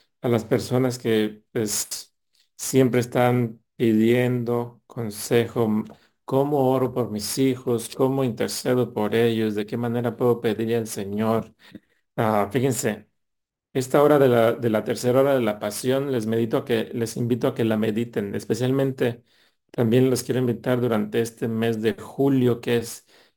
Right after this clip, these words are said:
el mes del, de la preciosísima sangre de nuestro Señor Jesucristo. Hay por allí una oración muy hermosa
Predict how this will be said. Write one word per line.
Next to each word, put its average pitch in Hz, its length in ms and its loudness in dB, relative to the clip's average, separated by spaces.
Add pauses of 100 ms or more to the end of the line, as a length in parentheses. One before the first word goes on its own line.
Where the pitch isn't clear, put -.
el 104 580 0
mes 113 440 0
del, 107 360 -2 (100)
de 107 600 -2 (1040)
la 123 180 -2
preciosísima 113 640 0
sangre 117 440 2
de 104 80 0
nuestro 107 200 -2
Señor 113 80 -4
Jesucristo. 107 800 -4 (640)
Hay 123 160 4
por 127 180 2
allí 104 320 0
una 117 540 0
oración 113 600 0
muy 120 560 0 (720)
hermosa 117 920 -2